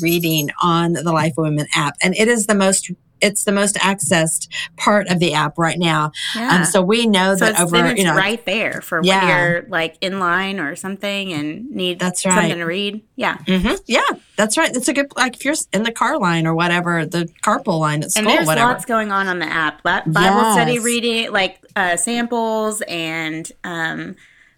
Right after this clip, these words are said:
Speaker 2: like, some commu-, some prayer community, things like that. So definitely hop on the app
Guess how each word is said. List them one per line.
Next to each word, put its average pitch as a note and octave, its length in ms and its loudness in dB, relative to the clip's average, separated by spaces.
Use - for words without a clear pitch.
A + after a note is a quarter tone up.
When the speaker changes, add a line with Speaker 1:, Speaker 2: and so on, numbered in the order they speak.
Speaker 2:
like, F3 240 0
some F3+ 200 -4
commu-, G3 400 -6
some G3 180 -8
prayer A3 380 0
community, A3 880 -2
things G3+ 200 -4
like F#3 200 -4
that. E3 360 -2
So E3 480 -4
definitely F#3+ 340 -4
hop E3+ 260 0
on E3+ 420 -4
the - 180 -6
app - 460 -4